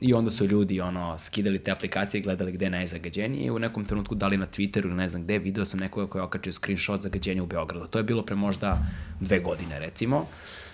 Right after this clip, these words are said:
I tada nisam bio baš potpunosti siguran da li su te aplikacije verodostojne, da li je to zaista je-, da li je to zaista tako ili nije tako. Negde mi je oduvek bilo neverovatno da,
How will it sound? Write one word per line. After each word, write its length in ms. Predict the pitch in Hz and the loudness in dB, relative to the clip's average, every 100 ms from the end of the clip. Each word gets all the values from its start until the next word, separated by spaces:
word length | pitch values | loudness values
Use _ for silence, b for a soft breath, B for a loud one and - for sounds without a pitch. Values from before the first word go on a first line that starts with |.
| B | B
I 100 | - | -4
tada 260 | 101 117 127 | 6 6 8
nisam 300 | 127 123 127 | 6 6 6
bio 100 | 135 | 6
baš 180 | 127 135 | 6 4
potpunosti 420 | 131 127 127 120 | 4 4 2 2
siguran 600 | - 127 117 113 110 101 - B | 2 4 6 4 4 0 -4 B
da 120 | 107 110 | 2 4
li 100 | 107 | 4
su 160 | 101 | 2
te 160 | 113 107 | 4 4
aplikacije 760 | 101 101 101 101 - 104 101 | 2 0 0 0 2 4 4
verodostojne, 1120 | 92 101 95 98 90 - 101 95 95 90 87 80 - - - - 101 | 4 2 4 2 2 2 4 4 4 4 0 -4 -10 -18 -18 -6 -2
da 160 | 95 | 0
li 460 | 95 92 92 92 95 | 0 0 0 0 0
je 100 | 92 | -2
to 160 | - 95 | 0 0
zaista 380 | 92 92 - | 2 0 0
je-, 220 | 92 92 92 | 0 0 0
da 180 | 107 98 | 2 4
li 80 | |
je 60 | 101 | 4
to 80 | 98 | 2
zaista 300 | 92 92 98 | 0 -2 -2
tako 300 | 92 92 101 | -4 0 0
ili 120 | 95 | 2
nije 160 | 98 98 | 2 0
tako. 240 | 92 95 | -2 0
Negde 280 | 101 101 107 | 2 2 4
mi 160 | 127 120 | 4 6
je 120 | 117 | 6
oduvek 380 | 113 117 123 123 | 4 2 2 0
bilo 200 | 110 120 | 2 0
neverovatno 760 | 117 110 110 107 113 123 113 110 | 2 2 2 4 2 0 0 0
da, 460 | 107 107 104 101 | 2 2 2 0